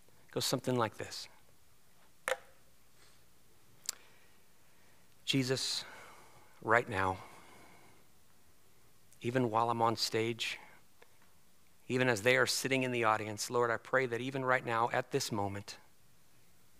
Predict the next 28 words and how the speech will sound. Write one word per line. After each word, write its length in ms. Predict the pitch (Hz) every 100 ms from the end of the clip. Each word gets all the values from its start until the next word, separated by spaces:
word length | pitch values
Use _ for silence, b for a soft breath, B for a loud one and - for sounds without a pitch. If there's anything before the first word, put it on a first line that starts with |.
| - - -
that 160 | - -
you 100 | 127
would 120 | 120
meet 220 | 107 120 110
us 220 | 92 -
here, 360 | 95 95 101 - -
that 160 | - -
you 60 |
would 140 | 123 107
teach 240 | 147 135
us 160 | 131 -
what 140 | 127
it 80 | 127
means 340 | 123 127 113
to 140 | - 117
really 320 | 123 135 127 B B
fall 600 | - - 131 131 139 139
in 200 | - 123
love 440 | 120 120 117 113 -
with 200 | 120 107
you, 340 | 110 107 101 101 - - - - - - - - - - - - - - - - - - - - - -
that 160 | - -
you 60 |
would 100 | 117
transform 800 | - - 143 151 - 147 139 143
our 160 | - 113
human 360 | - 151 139
heart 380 | 120 - 135 131